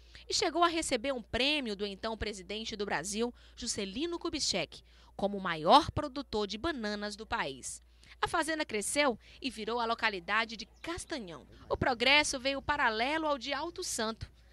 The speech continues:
As duas localidades tinham até uma certa rivalidade. Mas um trágico acontecimento colocou tudo que tinha sido construído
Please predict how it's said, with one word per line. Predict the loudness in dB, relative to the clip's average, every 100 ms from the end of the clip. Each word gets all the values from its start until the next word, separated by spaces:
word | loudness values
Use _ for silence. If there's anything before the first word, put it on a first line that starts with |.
| -14
As | -8 -6
duas | 0 0
localidades | 2 2 0 2 4 4 2 -2 -2 -8 -4
tinham | -2 -2 -4
até | -10 -4 -2
uma | -2 -6
certa | -6 -6 -6 -10
rivalidade. | -14 -6 -6 -6 -6 -8 -8 -8 -8 -8 -12 -14 _ _
Mas | -4 -2
um | -2
trágico | 0 8 10 10 6 0
acontecimento | -2 -2 -2 -4 0 0 -2 -10 -18 -4
colocou | 2 4 4 0 -6 -6
tudo | 0 2 2
que | 0
tinha | -2 -4
sido | -4 -6 -4
construído | -6 -6 -6 -6 -6 -8